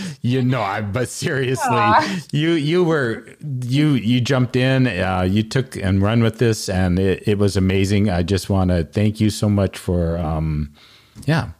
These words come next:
Speaker 1: for, for doing this. This was really fun.
Speaker 2: Thank you for having me. It's an honor. I've been listening to your show for a very long time now, so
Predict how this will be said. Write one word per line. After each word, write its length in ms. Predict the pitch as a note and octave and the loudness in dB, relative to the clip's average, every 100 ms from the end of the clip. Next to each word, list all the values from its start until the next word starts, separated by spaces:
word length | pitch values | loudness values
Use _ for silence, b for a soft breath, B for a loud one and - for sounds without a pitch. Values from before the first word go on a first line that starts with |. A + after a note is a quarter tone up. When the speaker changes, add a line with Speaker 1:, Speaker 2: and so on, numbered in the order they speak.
| - | -2
Speaker 1:
for, 400 | A2 G#2 F#2+ - | 0 2 0 -2
for 160 | A2 A2 | 0 0
doing 340 | F2+ A#2+ F3+ | 2 2 2
this. 200 | F2 - | 0 -2
This 200 | G#2 - | -4 0
was 280 | A2+ A2 G#2+ | 0 0 -6
really 360 | F2 G#2+ B2+ C3+ | -2 0 2 2
fun. 400 | D#3+ D3+ C#2+ C2+ b b b _ _ | 0 -2 -4 -10 b b b _ _
Speaker 2:
Thank 260 | - A3+ B3 | -4 -4 -4
you 80 | |
for 160 | A#3+ C4+ | -4 -2
having 420 | A#3 A#3+ A#3 A3 | 0 0 0 -4
me. 100 | G3 | -4
It's 200 | F#3+ G3+ | -6 -6
an 140 | A#3 A3+ | -6 0
honor. 460 | G3+ F#3 F3 E3+ - | 0 0 -6 -12 -4
I've 160 | A3+ | -2
been 160 | C#4+ C4 | 2 2
listening 440 | B3+ C4 C#4 C4+ | 2 2 2 2
to 80 | C4 | 2
your 180 | A#3 G#3+ | 0 -2
show 200 | - G3 - | -4 -6 0
for 140 | G#3 | 2
a 80 | G3+ | 2
very 260 | G#3 G#3+ | 2 2
long 200 | A#3 A3+ | 2 0
time 260 | A3 G3+ F3+ | 0 -4 -4
now, 200 | F3 D3+ | -8 -12
so 360 | - D#3+ D#3 | -14 -14 -14